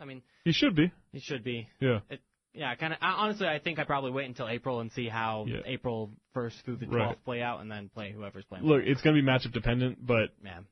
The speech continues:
Speaker 2: I think Boris needs to be in the rotation.
Speaker 1: You just, like, he's so goofy and, like,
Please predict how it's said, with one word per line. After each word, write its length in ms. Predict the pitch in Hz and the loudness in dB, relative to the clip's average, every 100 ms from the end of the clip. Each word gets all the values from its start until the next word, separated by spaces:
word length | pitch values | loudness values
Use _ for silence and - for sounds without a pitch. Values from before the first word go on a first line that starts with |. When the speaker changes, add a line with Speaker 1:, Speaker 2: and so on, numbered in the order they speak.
| _ | _
Speaker 2:
I 80 | - | -4
think 140 | 156 143 | -2 4
Boris 260 | 147 139 | 4 4
needs 120 | 131 | 2
to 40 | 120 | 2
be 60 | |
in 60 | 120 | 2
the 60 | 113 | 2
rotation. 400 | 110 113 - 107 _ _ _ _ _ _ - _ - 135 | 2 2 -2 -10 _ _ _ _ _ _ -20 _ -18 -8
Speaker 1:
You 140 | 180 | -6
just, 260 | 196 294 - | -4 -6 -6
like, 380 | 226 214 202 - | -2 -2 -2 -10
he's 260 | 220 233 247 - | -6 -6 -6 -4
so 200 | 262 277 | 0 0
goofy 600 | 196 185 269 - 202 160 | -2 -4 -4 -2 -2 -2
and, 160 | 170 175 | -4 -2
like, 240 | 175 170 | -2 -4